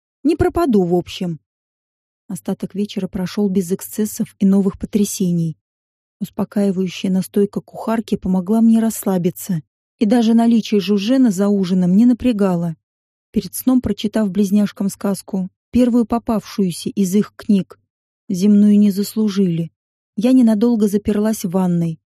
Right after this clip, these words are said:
а после рухнула в кровать и мгновенно отключилась. И, к счастью,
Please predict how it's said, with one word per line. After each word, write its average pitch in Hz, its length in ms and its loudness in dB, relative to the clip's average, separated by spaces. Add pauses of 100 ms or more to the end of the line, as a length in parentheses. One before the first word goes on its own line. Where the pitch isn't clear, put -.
(420)
а - 80 -12
после 202 360 -2
рухнула 196 400 -2
в - 80 -8
кровать 214 520 -4
и 196 80 4
мгновенно 196 500 2
отключилась. 196 840 -6 (720)
И, - 80 -4
к - 80 -18
счастью, 208 640 -4